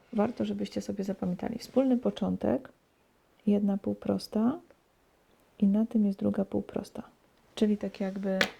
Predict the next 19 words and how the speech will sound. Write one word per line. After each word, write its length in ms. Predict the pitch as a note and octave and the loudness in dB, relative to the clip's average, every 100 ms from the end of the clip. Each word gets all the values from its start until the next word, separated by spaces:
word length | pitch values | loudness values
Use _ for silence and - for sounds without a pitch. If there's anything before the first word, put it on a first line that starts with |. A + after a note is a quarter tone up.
| - - - - | -20 -20 -16 0
nasz 180 | G#3 - | 0 0
kąt 420 | - F#3+ G#3+ - - - | -4 -2 -4 -8 -18 -10
jest 280 | G#3 F#3+ F#3+ | -6 -4 -4
jeszcze 280 | G3 - G3+ | -4 -4 -4
nieotwarty. 640 | F#3+ - - - - - - - - - _ - | -2 -4 -2 -4 -4 -8 -12 -14 -20 -20 _ -4
Nazywa 400 | G3+ G3 A3 G#3+ | -2 0 0 -2
się 140 | - | -2
kątem 560 | G#3 - F#3 F#3+ F#3 F#3+ - - _ _ _ - - - _ _ _ _ _ _ A3+ | -4 0 0 0 0 0 -4 -12 _ _ _ -20 -20 -20 _ _ _ _ _ _ 0
zerowym 680 | G3 F#3 F3+ F3+ F#3 B3+ C4 _ _ _ _ _ - _ - _ _ _ _ _ _ _ _ _ _ _ _ _ _ _ _ _ _ - _ _ _ _ _ - | 2 4 2 2 2 2 -2 _ _ _ _ _ -20 _ -20 _ _ _ _ _ _ _ _ _ _ _ _ _ _ _ _ _ _ -20 _ _ _ _ _ -2
i 100 | A3 | 0
on 240 | G#3 G#3+ G#3 | 4 4 4
ma 100 | F#3 | 2
miarę, 520 | F3 F3 F3+ G3+ A#3 A#3 _ _ _ _ _ _ _ _ _ _ _ _ - | 0 0 2 4 4 0 _ _ _ _ _ _ _ _ _ _ _ _ 2
jak 180 | G#3 - | 2 2
sama 260 | G3 F#3+ | 2 2
nazwa 280 | F#3 F#3+ G3 | 2 0 -2
wskazuje, 560 | - - G3 F#3+ G3 F#3+ | -4 -4 0 2 2 2
zero 320 | E3 F#3 F#3+ - _ - - | 2 2 0 -4 _ -20 -20
stopni. 300 | - - - | -8 -6 -6